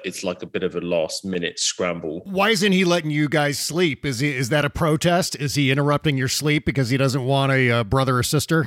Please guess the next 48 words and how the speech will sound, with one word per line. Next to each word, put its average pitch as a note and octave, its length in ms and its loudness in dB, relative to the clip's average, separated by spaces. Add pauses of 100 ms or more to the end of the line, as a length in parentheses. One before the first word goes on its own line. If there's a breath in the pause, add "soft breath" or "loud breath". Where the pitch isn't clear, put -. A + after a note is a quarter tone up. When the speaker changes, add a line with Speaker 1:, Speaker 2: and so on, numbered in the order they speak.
Speaker 2:
coming D3 240 2
along? D3 340 2 (220)
Speaker 1:
He A3+ 160 -2
seems C4 300 0
to A#3+ 80 -4
be B3+ 120 2
excited G#3+ 560 2
about G#2 300 2
it. G#2 280 -4
Like, C3+ 140 2
Speaker 2:
Oh, B3 40 2
Speaker 1:
he D#3+ 80 0
Speaker 2:
good. A#3+ 60 4
Speaker 1:
does F#3+ 220 4
seem C#3+ 140 -4
to A#2+ 60 -14 (100)
be - 120 -20 (120)
excited A2+ 200 0
about G#2 160 2
it, - 80 -8
but C3 160 0
I C3+ 40 -4
think D#3+ 320 -4
he C3+ 200 -6
knows C3 340 2
something's G#2+ 360 -8
about G#2+ 260 -2
to F#2+ 100 -14
change, F2+ 640 -2
and F#2+ 540 -4
he's A#2+ 180 -2
also B2 300 2
started G#2+ 540 -2
Montessori, G2+ 840 -2
so, F2+ 400 -2 (580 loud breath)
you G#2+ 80 -8
know, G#2 120 0
that's G#2 280 -2
kind G#2 220 -4
of F#2 180 -6
like, F2 380 -4
it's C3+ 160 -4
a B2 40 -6
big A2+ 360 -2
change. F2 460 -2
It's F#2+ 120 -10
a A2+ 60 -4
big F#2 420 -4